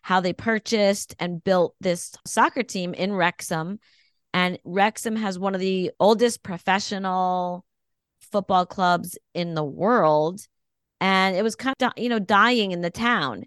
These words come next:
And they basically resurrected the town, the team, and everything.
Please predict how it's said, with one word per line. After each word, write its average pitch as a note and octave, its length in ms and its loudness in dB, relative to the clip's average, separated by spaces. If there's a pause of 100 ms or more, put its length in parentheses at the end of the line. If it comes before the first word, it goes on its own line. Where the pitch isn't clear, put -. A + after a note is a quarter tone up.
(120)
And F3+ 180 -2
they F3+ 120 0
basically F#3+ 480 -4
resurrected E3+ 540 -2
the E3+ 80 -12
town, A#3+ 360 2
the D#3+ 100 -6
team, A3 460 -4
and G3 100 -4
everything. F#3 540 -4